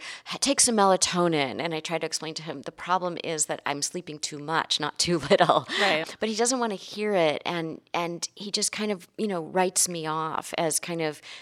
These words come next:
Speaker 1: anxious and stressed out, you know, female mother.
Speaker 2: Right.
Speaker 1: <laughs> And, and I got a lot of that and finally, you know, it came to a point where I realized, "Oh, wow, this is,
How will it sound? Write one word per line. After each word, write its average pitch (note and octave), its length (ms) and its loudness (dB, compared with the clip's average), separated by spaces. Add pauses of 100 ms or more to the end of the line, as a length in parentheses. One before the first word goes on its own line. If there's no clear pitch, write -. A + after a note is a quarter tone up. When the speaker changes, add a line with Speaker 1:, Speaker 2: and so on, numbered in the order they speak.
(240)
Speaker 1:
anxious F3 460 4
and D3+ 120 -2
stressed D#3 420 4
out, C3 520 2 (380)
you D3 120 -8
know, C3+ 360 -8 (300)
female D#3 460 0
mother. C#3+ 480 0 (320)
Speaker 2:
Right. F3 240 6 (120)
Speaker 1:
<laughs> A#3 100 -6
And, F#3+ 300 6
and A3 100 4
I A3 40 4
got B3+ 160 2
a C#4+ 40 4
lot G3 260 6
of G3 80 0
that - 400 0 (100)
and F3+ 260 -2
finally, A#3 440 -2
you F3+ 120 -6
know, E3 120 -4
it - 80 -8
came G#3 240 -8
to G#3 120 -4
a F#3+ 40 -10
point C4 360 -4
where G#3 80 -2
I F#3+ 40 0
realized, G3 380 -2
"Oh, B3 100 2
wow, A3 420 4
this A3 220 2
is, G#3+ 220 -2